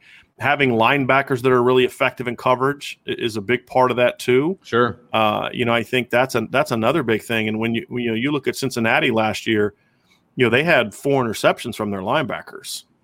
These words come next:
Speaker 1: Jer-, well, you know, their Rover had two. Darian Beavers was their will linebacker, had a couple. They had sixteen in only ten games, you know. But, I mean, to me, that's, that's, that's the big thing for me is just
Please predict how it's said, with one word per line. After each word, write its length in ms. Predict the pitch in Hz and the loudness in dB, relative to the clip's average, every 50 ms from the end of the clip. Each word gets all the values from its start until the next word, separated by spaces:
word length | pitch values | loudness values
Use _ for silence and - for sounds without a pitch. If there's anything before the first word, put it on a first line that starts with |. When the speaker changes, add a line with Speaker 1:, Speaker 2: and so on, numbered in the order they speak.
| _ _ _ 107 | _ _ _ -10
Speaker 1:
Jer-, 320 | 107 113 123 - - 123 | -2 -2 0 0 0 2
well, 220 | 120 120 113 110 | 4 4 4 4
you 140 | 110 123 127 | 4 2 2
know, 60 | 117 | 2
their 140 | 110 113 107 | 2 2 0
Rover 360 | 101 107 123 147 151 139 127 | 2 2 2 2 4 2 2
had 200 | 123 127 120 113 | 2 2 0 0
two. 360 | - - 131 131 135 143 151 139 | 0 2 2 2 2 2 -2 -4
Darian 320 | 127 117 120 123 113 107 | -2 0 0 0 0 -2
Beavers 440 | 98 113 120 127 127 131 135 123 - 113 | -4 -2 -4 -2 -2 -2 -4 -4 -6 -8
was 160 | 104 101 104 | -8 -4 -2
their 140 | 110 110 104 | -2 -2 -2
will 240 | 101 110 127 131 | 0 0 0 2
linebacker, 640 | 123 123 127 127 120 120 123 123 120 _ - 113 113 | 4 4 2 2 0 0 0 0 0 _ -8 -4 -2
had 140 | 120 123 117 | 0 -2 -2
a 60 | - | -2
couple. 500 | - 120 123 127 - 143 147 147 156 _ _ _ _ _ _ - | 0 0 0 0 0 -4 -6 -6 -6 _ _ _ _ _ _ -4
They 80 | - 147 | -2 -2
had 120 | 139 - | -2 0
sixteen 520 | - - 147 127 - - - 151 156 151 131 | -2 -4 -4 -4 -4 -4 -2 0 0 0 0
in 80 | 123 | 0
only 200 | 120 120 117 107 | 0 -2 -2 -4
ten 260 | - - 123 123 110 | -2 -2 -2 -2 -2
games, 540 | 101 107 131 151 - - - - - - - _ _ _ - | -2 -2 -2 -4 -4 -8 -12 -18 -20 -20 -20 _ _ _ -12
you 100 | - 101 | -8 -4
know. 240 | 98 104 110 123 127 | -2 0 0 -2 -2
But, 280 | 113 117 110 104 98 - _ _ _ _ _ _ _ _ _ - - | -2 0 0 0 0 -4 _ _ _ _ _ _ _ _ _ -4 -2
I 60 | 135 | 2
mean, 220 | 139 139 135 131 | 4 4 4 2
to 100 | - 147 | 2 2
me, 120 | 170 196 165 | 2 4 6
that's, 340 | 139 156 185 - - - - | 6 4 2 2 -4 -12 -4
that's, 320 | - 131 180 175 - - | 0 0 0 0 -2 -8
that's 300 | - 123 143 196 - - | -2 0 0 0 -2 -6
the 80 | - 107 | -12 -4
big 200 | 104 104 98 - | -4 -4 -4 -4
thing 180 | 110 107 101 | -6 -6 -6
for 140 | - - - | -8 -10 -10
me 200 | 95 117 127 117 131 | -6 -4 -4 -4 -4
is 140 | 127 101 - | -6 -8 -8
just 320 | - 95 95 - - | -10 -10 -10 -10 -12